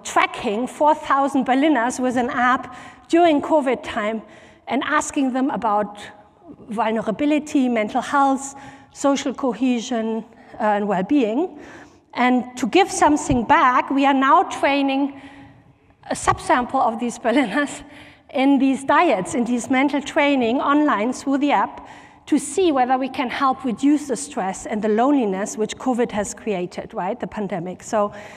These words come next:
that's a study which is ongoing. We will have a, a brochure out of this mental health study, which will show already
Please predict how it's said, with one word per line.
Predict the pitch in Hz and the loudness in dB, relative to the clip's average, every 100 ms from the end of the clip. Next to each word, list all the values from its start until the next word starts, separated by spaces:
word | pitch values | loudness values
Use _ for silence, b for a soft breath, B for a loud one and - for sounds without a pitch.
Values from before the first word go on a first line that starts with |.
| B - | B 2
that's | 294 285 - - - | 2 0 -8 -8 -2
a | 247 | -2
study | - 277 277 | 0 0 2
which | 262 254 | 0 -2
is | 240 - | -4 -2
ongoing. | 247 214 254 294 339 339 B B B B - | -2 0 2 2 2 -2 B B B B -2
We | 254 | 2
will | 254 311 | 4 4
have | 302 277 | 4 2
a, | 262 254 240 240 | 2 2 2 2
a | |
brochure | 202 226 277 381 - 359 | 0 2 2 2 2 2
out | 339 277 330 359 | 2 2 2 2
of | 277 - | -2 -2
this | 277 - - - - - - | -4 -4 -10 -12 -16 -16 -4
mental | 262 302 302 | 0 2 0
health | 262 285 302 - | 0 0 -2 -4
study, | - 302 294 311 302 B B B B - | -4 -2 0 -2 -4 B B B B -6
which | 254 - | -4 -4
will | 269 269 | -4 -4
show | 269 - 294 277 | -4 -2 2 2
already | 285 240 247 240 247 247 | 2 0 -2 -2 0 -2